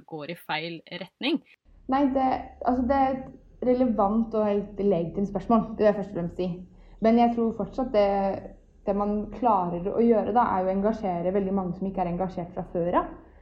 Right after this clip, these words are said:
Speaker 2: eh, at man klarer å gi, på en måte, lære opp folk i bærekraftsmålene. Det er veldig mange som vi når med den kampanjen som nesten ikke kan noen ting om bærekraftsmålene, utover det de kanskje har lært på videregående.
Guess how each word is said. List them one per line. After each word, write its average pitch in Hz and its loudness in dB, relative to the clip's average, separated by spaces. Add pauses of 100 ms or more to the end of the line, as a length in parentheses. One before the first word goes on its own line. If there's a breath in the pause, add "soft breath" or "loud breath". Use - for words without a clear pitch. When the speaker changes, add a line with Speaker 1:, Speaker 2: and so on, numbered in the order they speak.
(180 loud breath)
Speaker 2:
eh, 196 4
at 190 0
man 196 0
klarer 175 2
å 175 0
gi, 175 -2
på 190 -8
en - -4
måte, 143 -4 (140)
lære 202 0
opp 190 -4
folk 185 -4
i 214 -2
bærekraftsmålene. 185 0
Det 214 4
er 226 4
veldig 202 2
mange 185 0 (140)
som 196 -4
vi 185 -2
når 165 -2
med 190 -2
den 175 -4
kampanjen 175 -6
som 185 -4 (360)
nesten 202 -2
ikke 202 -4
kan 214 0
noen 226 2
ting 196 0
om 185 -2
bærekraftsmålene, 180 -2 (420 loud breath)
utover 190 0
det 170 0
de 185 0
kanskje 180 -2
har 180 -2
lært - -4
på 190 -6
videregående. 180 -2